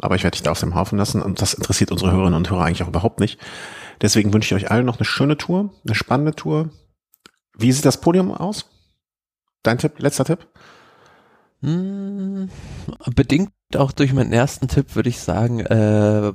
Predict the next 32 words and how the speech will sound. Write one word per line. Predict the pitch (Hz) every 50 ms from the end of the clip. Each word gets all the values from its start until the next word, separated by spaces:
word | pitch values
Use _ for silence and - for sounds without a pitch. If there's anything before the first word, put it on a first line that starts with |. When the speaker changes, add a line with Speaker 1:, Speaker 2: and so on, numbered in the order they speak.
| - - _
Speaker 2:
Pogacar | - 131 131 139 135 - - - - 110 110
vor | 113 - - - 110 101
Evenepoel | 80 110 110 117 113 113 110 110 - - 110 110 107
und | 104 95
Almeida. | - 98 101 101 98 98 92 - - 113 117 - _ _ _ _ _ - - -
Speaker 1:
Okay, | 104 104 - - 202 196 - _ - - -
ich | 123 - -
sag | - 123 120 120 - - - -
Pogacar, | - 110 110 107 - - 101 98 98 98 95 95 90 85 - _ _ _ _ _ _ _ _ _ _ _
Evenepoel, | - 98 - 90 85 82 - - 80 73 - - _
Vingegaard. | - - 80 - - - - - - -
Das | - -
ist | -
eine | 113 104
ganz, | 101 101 98 110 104 -
ganz | - 90 -
knappe | - - 101 90 - -
Kiste, | - - 92 - - 92
die | 90 85
auch | 85 -
erst | 87 92 87 - - -
am | - 92 85
Zeitfahren | - - 82 85 - - 85 85
entschieden | 85 87 92 - 85 - 87 87
wird. | 90 - - - - - - - - - - - - - - - - - - - - - - - - - -
Und | 95 85 78 - - -
da | 98 92 101 98 92 92 - - - - - - - - - - - - - - -
sehe | 87 101 92
ich | 85 80
Evenepoel | 82 87 82 78 - 73
da | 76 -
vorne. | 87 78 76 -